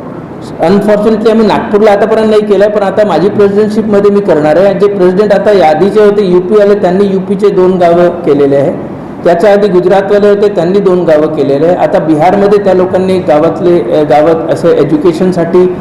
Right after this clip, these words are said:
अडॉप्ट केलेले आहे. तर तिथे आमची चमू, including me plus आमचे जे मेंबर्स आहेत, ते लोक जाऊन तिथे एज्युकेशन करतील.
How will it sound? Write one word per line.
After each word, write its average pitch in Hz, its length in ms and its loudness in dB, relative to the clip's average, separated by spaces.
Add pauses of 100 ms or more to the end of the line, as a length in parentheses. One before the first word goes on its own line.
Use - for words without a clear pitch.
(200)
अडॉप्ट 160 400 0
केलेले 143 280 0
आहे. 147 140 -2 (360)
तर 220 40 0
तिथे 247 480 0
आमची 202 360 -2
चमू, 202 320 0
including 196 680 0
me 208 440 0
plus 214 180 2
आमचे 196 280 0
जे 202 100 2
मेंबर्स 175 480 0
आहेत, 160 180 0 (380)
ते 190 120 4
लोक 185 140 2
जाऊन 180 260 2
तिथे 175 320 0
एज्युकेशन 165 480 0
करतील. 147 420 -2